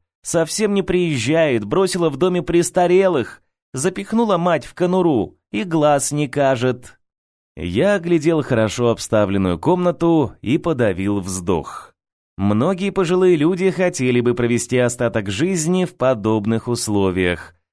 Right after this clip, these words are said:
В тридцатиметровом помещении, с телевизором, широкой кроватью, любимыми безделушками и личным санузлом. «Иногда, впрочем, присылает мне еду», продолжала Люба. «Пару кусков торта,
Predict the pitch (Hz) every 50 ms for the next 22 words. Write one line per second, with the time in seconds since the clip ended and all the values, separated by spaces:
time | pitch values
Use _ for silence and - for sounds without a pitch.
0 | _ _ _ - - - 104 101 113 - - 120 110 - 185 196 180 175 175 170
1 | 170 156 143 139 123 - 113 107 104 98 - - 127 151 160 165 160 151 143 139
2 | 131 123 110 92 - - - 85 80 78 73 95 131 151 156 117 127 127 127 123
3 | 117 110 - - 143 175 208 196 - 113 95 - 92 90 85 82 104 127 135 131
4 | 117 - 107 113 113 110 104 92 - _ - 107 117 147 175 165 220 208 202 185
5 | 180 175 156 139 135 110 107 110 113 123 180 208 196 - - 185 180 180 170 -
6 | - 127 117 101 87 104 147 - - - - 147 147 151 151 135 120 - - 101
7 | 107 107 104 104 104 92 90 95 90 92 87 82 80 76 - - - _ _ _
8 | _ _ _ _ _ _ _ _ - - 190 202 208 190 196 226 226 - - 214
9 | 202 202 - - 202 185 160 - 151 147 - 151 147 165 170 170 156 143 135 131
10 | 131 135 131 120 123 113 101 107 104 101 98 - _ _ _ _ _ - 98 101
11 | 95 98 98 95 95 90 113 120 120 117 110 101 95 95 90 80 90 85 80 73
12 | 73 - _ _ _ _ _ _ _ - 240 247 240 220 - - 165 156 156 -
13 | - - 160 170 160 - - - - 147 127 117 110 - - 117 113 113 110 104
14 | 95 -